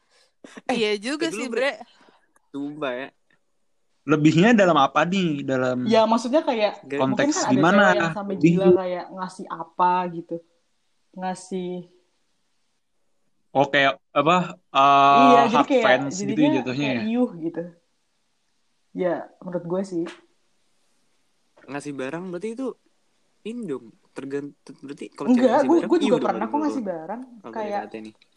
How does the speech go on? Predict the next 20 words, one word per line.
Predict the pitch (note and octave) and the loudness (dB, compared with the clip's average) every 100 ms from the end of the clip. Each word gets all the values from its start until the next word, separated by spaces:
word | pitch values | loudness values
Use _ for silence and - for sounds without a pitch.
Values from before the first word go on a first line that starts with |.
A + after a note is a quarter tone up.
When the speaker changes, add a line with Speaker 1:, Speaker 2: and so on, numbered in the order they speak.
| _ _ _ | _ _ _
Speaker 4:
maksudnya | A#3 B3+ F#4 F4+ | -6 -4 -4 -2
yang, | D4 C#4 C4 - _ _ _ _ | -4 -6 -12 -16 _ _ _ _
yang | B3+ B3+ | -4 -4
kelihatannya | B3+ B3 A#3+ A#3+ B3+ B3+ | -4 -6 -6 -4 -4 -4
kayak | A#3+ A3+ | -6 -4
nggak | A3+ A3 | -2 -2
harus | G#3+ | -2
dilakuin | G#3 G#3 G#3 F#3+ A3+ | -2 -2 -2 -2 -2
gitu | A3+ C4+ | 0 2
loh, | G#3 | 2
yang, | F3+ F3+ | 0 -4
yang | G3+ G#3 | -4 -4
terlalu | G#3 G#3 G#3 | 0 0 0
berlebihan. | F#3 F3+ F#3+ G3+ D#3+ D#3+ E3 _ _ _ _ _ _ _ _ _ _ _ _ _ _ _ _ _ _ _ _ _ _ _ _ _ _ _ _ _ _ C#3 | -4 -4 -6 -10 -10 -12 -14 _ _ _ _ _ _ _ _ _ _ _ _ _ _ _ _ _ _ _ _ _ _ _ _ _ _ _ _ _ _ -10
Speaker 3:
Hmm, | C3 C3 C3 | -8 -4 -2
Speaker 4:
Yang | C3 G#3+ | 0 2
Speaker 3:
gitu. | G#3 | 2
Speaker 4:
agresif | G3+ G3 - | 2 0 0
banget | F3+ F3+ F#3+ | -2 -2 -4
lah | A#3+ | -6